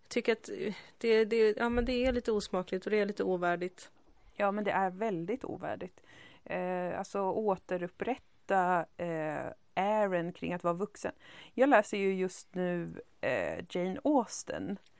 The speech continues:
Speaker 2: Sense and
Speaker 1: Mm.
Speaker 2: Sensibility. Förnuft och känsla.
Speaker 1: Mm.
Speaker 2: <laughs>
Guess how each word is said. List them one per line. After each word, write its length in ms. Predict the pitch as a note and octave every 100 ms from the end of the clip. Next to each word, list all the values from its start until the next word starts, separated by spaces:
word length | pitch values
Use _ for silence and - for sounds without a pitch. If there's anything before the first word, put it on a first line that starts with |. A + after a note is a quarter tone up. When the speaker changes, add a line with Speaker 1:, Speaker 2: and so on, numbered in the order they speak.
| -
Speaker 2:
Sense 480 | - - A#3+ A3+ A3
and 100 | A3
Speaker 1:
Mm. 180 | G#3 G#3+
Speaker 2:
Sensibility. 1000 | A3 F#3+ F#3+ - G3 A#3 G3 - D#3+ E3 F3 - - - - - - -
Förnuft 460 | - F#3+ F#3 - -
och 60 |
känsla. 520 | F3+ G3+ E3+ - - - - - - - -
Speaker 1:
Mm. 320 | - G4+ -
Speaker 2:
<laughs> 60 | -